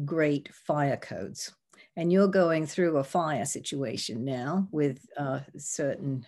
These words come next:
tragedy, which we all know about. We, we learned early on from our fire in Chicago and New York when the cities were just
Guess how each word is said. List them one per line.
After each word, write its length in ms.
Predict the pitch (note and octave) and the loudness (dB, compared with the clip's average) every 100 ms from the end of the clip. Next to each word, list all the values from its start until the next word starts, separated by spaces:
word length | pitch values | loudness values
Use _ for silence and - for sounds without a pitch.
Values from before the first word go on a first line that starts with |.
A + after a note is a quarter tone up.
| _ - - _ - - | _ -20 -20 _ -18 -4
tragedy, 720 | F#3+ E3+ D3 C#3 C#3+ A3 - | 2 4 4 2 2 0 0
which 360 | F3+ D#3 - - - _ - - - _ | -2 -2 -4 -8 -14 _ -20 -20 -20 _
we 120 | E3+ | 0
all 120 | D#3 D#3 | 2 2
know 180 | D#3 | 2
about. 400 | D3 C#3+ C#3+ D3 - _ _ _ _ | 2 2 0 -2 -8 _ _ _ _
We, 640 | F#3+ A3+ B3+ B3 A#3 G#3 - _ _ _ - | 2 6 6 6 4 0 -8 _ _ _ -4
we 280 | F#3+ A#3+ C4+ | 2 6 8
learned 380 | A3 G3 F3+ - | 8 8 6 4
early 300 | G3+ F#3 F3 | 4 8 8
on 440 | F3 E3+ C3 G#2 C3+ | 8 4 2 -4 -8
from 340 | - C#3+ C#3 | -4 -2 0
our 200 | C3+ C#3 | 0 -2
fire 560 | - D3+ C#3 C3+ B2+ A2+ | -4 -2 0 0 -4 -4
in 180 | C#3+ D3 | -4 -4
Chicago 800 | - - D#3+ E3 D#3+ D#3 D3 | -4 -6 -4 2 4 4 2
and 120 | C#3+ C#3 | 0 -2
New 60 | |
York 580 | C#3+ D3+ D3 C3 - - _ | -2 -2 0 -2 -6 -18 _
when 420 | D3+ C#3+ C#3+ C#3+ C3+ - | -4 -2 -2 -4 -8 -10
the 140 | D#3 | -8
cities 560 | D3 D#3+ D3 C#3 C3+ - | -6 -6 -6 -8 -8 -8
were 180 | C#3+ C#3 | -8 -6
just 400 | C#3+ C#3+ - | -6 -8 -10